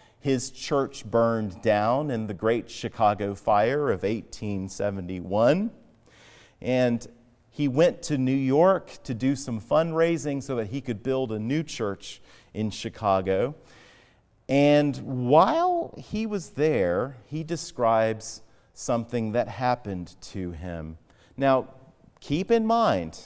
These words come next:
keep in mind, Moody was already a Christian. He already had the Holy Spirit within him. But like Paul says in Ephesians five,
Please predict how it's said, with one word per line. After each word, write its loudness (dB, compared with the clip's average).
keep -8
in -2
mind, 0
Moody 0
was -4
already 2
a -2
Christian. -8
He -10
already 0
had 2
the 2
Holy 0
Spirit -4
within -4
him. -8
But 0
like 2
Paul 4
says 2
in -4
Ephesians -4
five, 10